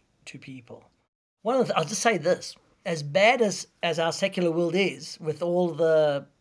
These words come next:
political correctness or immorality or, or whatever, there are still people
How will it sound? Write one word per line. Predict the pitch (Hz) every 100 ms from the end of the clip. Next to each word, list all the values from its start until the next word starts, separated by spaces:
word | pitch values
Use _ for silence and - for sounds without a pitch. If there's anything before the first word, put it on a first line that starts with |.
| _
political | 170 175 180 165
correctness | - 160 160 160 156 147
or | 147 147
immorality | - 160 156 165 165 160 - 156
or, | 143 147 147
or | 156 143
whatever, | 151 170 180 131 92 - _ _ _ _ _ _ _ -
there | 147 180 156
are | 151
still | - - 202 233 349
people | - 202 294 302 117 160